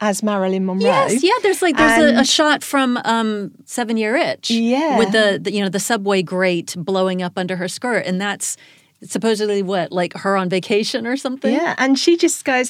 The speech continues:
Speaker 1: "Oh," Clark Gable, who played Gay, she said, "Gay loves these, um, and <laughs> they're just silly," and she shuts the door, you know, she
Speaker 2: Yes.
Speaker 1: dismisses
Speaker 2: Yes.
Speaker 1: that. That, I'd have that on the wall, <laughs> you know?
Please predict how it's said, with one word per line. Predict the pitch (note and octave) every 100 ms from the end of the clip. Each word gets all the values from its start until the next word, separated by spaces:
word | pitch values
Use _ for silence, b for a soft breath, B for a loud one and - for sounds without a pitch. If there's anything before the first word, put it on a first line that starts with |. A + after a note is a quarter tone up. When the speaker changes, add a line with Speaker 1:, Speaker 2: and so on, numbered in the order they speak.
| -
Speaker 1:
"Oh," | A#3 A3+ G3+ -
Clark | B3 A3+ -
Gable, | G#3 G3 F#3
who | G3 G3
played | G#3+ F#3+ G3
Gay, | G#3 F#3+ F#3+
she | - G#3
said, | G#3+ -
"Gay | B3 A#3+
loves | G3+ A3+ A#3 - -
these, | F3 F#3+ G3+ G3+ - B B -
um, | F#3+ F#3+ G3 -
and | G#3+ G3+
<laughs> | - - - A3
they're | B3
just | B3 G#3+ -
silly," | - A3+ F#3+ F3
and | F#3
she | -
shuts | F#3 A3+ - -
the | G3
door, | G#3+ F#3+ -
you | G3+ G#3
know, | F3+
she | G#3 A#3
Speaker 2:
Yes. | G#3
Speaker 1:
dismisses | E3 C#4 D4+ - E3+ F3+ - B B B B B
Speaker 2:
Yes. | G#3 E3+ D#3
Speaker 1:
that. | F3+ D3 A3+
That, | C#4+ - -
I'd | B3 D4+
have | G#3+ -
that | G3+
on | A3 G3+
the | F3
wall, | F#3 C#4 - - -
<laughs> | E4+ - -
you | E4+
know? | -